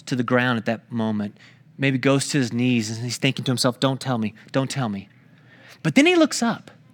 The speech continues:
As they get closer, he can begin to see the expression on their face.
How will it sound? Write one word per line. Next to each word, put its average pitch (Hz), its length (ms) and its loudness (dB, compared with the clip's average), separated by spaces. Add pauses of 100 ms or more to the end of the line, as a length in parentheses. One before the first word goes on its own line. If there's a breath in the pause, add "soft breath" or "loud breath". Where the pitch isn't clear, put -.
(280)
As 175 140 6
they 185 100 6
get 202 220 4
closer, 233 480 4
he 180 140 2
can 170 200 -2
begin 339 300 2
to 247 80 0
see 269 240 2
the 202 140 2
expression - 760 -2
on 180 220 0
their 170 160 2
face. 185 520 -6